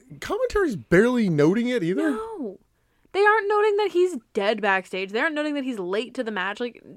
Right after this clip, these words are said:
Speaker 2: nothing.
Speaker 1: Keep in mind, the match starts, or when this whole thing starts, there's, like, seven minutes left i-, on, in the time code.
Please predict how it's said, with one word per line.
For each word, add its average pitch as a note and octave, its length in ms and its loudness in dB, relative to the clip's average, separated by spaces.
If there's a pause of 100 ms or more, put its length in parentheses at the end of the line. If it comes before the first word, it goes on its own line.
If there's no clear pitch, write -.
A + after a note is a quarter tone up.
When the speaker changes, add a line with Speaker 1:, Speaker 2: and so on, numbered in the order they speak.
Speaker 2:
nothing. E4+ 920 -4 (600)
Speaker 1:
Keep C4 180 2
in A3 80 4
mind, E3+ 280 2
the D3 60 2
match G#3 260 0
starts, D#3+ 560 0
or C#3 280 -2
when D3+ 200 0
this G3 120 2
whole C4+ 120 0
thing G3+ 180 2
starts, D#3 260 4
there's, C3+ 120 -2
like, D3 100 -2
seven C#3+ 440 2
minutes B2+ 320 -2
left B2 300 0
i-, C3 100 -6 (100)
on, C3+ 260 -2
in C3+ 160 -6
the B2 60 0
time A#2+ 240 -2
code. A2+ 240 -2